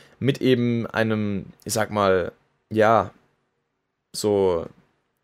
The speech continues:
geistigen Inokulum im Sinne von einfach Argumenten und, und, und, und Aussagen, zum Beispiel wie es eben von gewissen politischen Fraktionen gemacht wird,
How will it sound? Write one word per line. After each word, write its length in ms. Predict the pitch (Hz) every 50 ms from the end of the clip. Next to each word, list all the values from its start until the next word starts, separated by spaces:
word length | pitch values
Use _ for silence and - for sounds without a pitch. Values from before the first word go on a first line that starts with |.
| _ _ _ _ - _ - 101 -
geistigen 560 | - 107 117 131 127 - - 123 113 120 117
Inokulum 680 | 95 117 117 117 147 143 - 123 120 120 127 139 135
im 140 | - - 117
Sinne 200 | 110 123 127 123
von 320 | 110 - 113 110 110 110 -
einfach 460 | - 110 110 113 107 - - - - _ _ - - _ _ - - _
Argumenten 880 | - 113 110 117 113 110 110 120 139 143 143 - 135 139 139 139 139 139
und, 440 | 123 - - 113 110 107 107 - -
und, 260 | 73 101 98 98 90
und, 200 | - 92 104 95
und 260 | 76 80 95 92 -
Aussagen, 840 | - 110 139 165 160 - - - 107 95 92 95 101 113 120 135 135 - - - - - - _ -
zum 120 | - 113
Beispiel 300 | 107 107 113 113 117 110
wie 100 | 120 127
es 120 | 123 120
eben 560 | - 107 123 127 120 123 120 120 120 107 71 52 - - - -
von 380 | - - - 127 120 123 120
gewissen 500 | 113 117 113 127 123 - 123 120 120 117
politischen 680 | 113 - - 120 127 135 - 123 - 123 117 117 117 110
Fraktionen 680 | - - - - - - - - 120 120 120 120 117
gemacht 540 | 117 113 110 113 127 139 - - - - -
wird, 320 | 98 98 104 113 - -